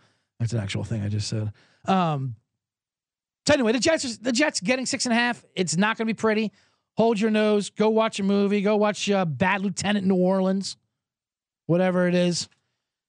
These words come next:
<clears throat> On, uh,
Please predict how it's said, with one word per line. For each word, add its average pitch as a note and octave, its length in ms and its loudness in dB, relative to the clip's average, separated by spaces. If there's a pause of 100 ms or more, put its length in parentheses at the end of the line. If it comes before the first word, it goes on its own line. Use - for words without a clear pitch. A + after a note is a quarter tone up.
(640)
<clears throat> - 20 0 (1800)
On, E3+ 260 2
uh, C#3+ 300 0